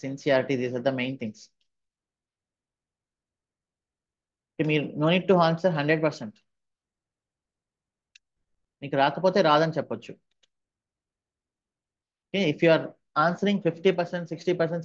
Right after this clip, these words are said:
seventy, eighty also, it's fine. So దాని తర్వాత మీకు interview చేసే వాళ్ళకి మీరు ఇవ్వాల్సిన నమ్మకం ఏంటంటే, "నాకు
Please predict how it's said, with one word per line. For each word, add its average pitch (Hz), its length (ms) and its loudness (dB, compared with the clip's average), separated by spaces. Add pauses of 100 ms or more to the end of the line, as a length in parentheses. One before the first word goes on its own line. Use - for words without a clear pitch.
seventy, 151 320 -2
eighty 156 240 0
also, 156 240 -4
it's - 220 -14
fine. 127 180 -4 (720)
So - 140 -8
దాని 147 200 -2
తర్వాత 185 260 0 (140)
మీకు 170 180 -4 (260)
interview 190 340 4
చేసే 175 220 2
వాళ్ళకి 156 220 2
మీరు 135 160 -4
ఇవ్వాల్సిన 165 400 0 (140)
నమ్మకం 160 380 -4
ఏంటంటే, 147 360 -4 (140)
"నాకు 131 160 -4